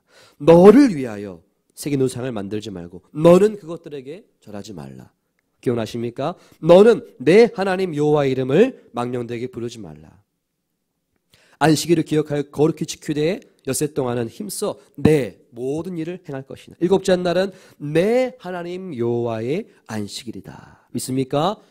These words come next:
각 성도에게 주시는 말씀으로 받고 각자의 헌신과 순종을 요구하시는 주님의 마음을 시원하게 들으시기를 축복합니다. 성도 각 사람이 그리스도 안에서 완전한 자로 세워지기를 주님은 원하시는 것이에요.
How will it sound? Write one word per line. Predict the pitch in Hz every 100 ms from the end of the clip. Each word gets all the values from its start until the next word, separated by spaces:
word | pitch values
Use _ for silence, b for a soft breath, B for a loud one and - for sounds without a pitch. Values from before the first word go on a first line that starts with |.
| b
각 | - -
성도에게 | - 214 220 220 214 190
주시는 | 160 147 156
말씀으로 | 123 113 - 131 127
받고 | 95 - 110 123 107 - b b
각자의 | - 151 - 180 165
헌신과 | 175 170 180 170 156 180 226 _
순종을 | - - 262 277 254 247
요구하시는 | 151 143 135 - 117 127 - b b
주님의 | - 127 123 117
마음을 | 110 104 101 98 90 b b
시원하게 | - - 208 190 175 160
들으시기를 | 143 139 131 127 147 240 - _
축복합니다. | - - 117 92 85 80 78 _ b b b
성도 | 196 214 226
각 | - 202 -
사람이 | - 247 220 226 226 - - -
그리스도 | 175 220 - 220
안에서 | 185 180 - 165
완전한 | 127 196 208 233 220
자로 | 208 202
세워지기를 | - 254 269 214 208 226 185 - _
주님은 | - 165 170
원하시는 | 110 123 151 - 165
것이에요. | 147 101 - 82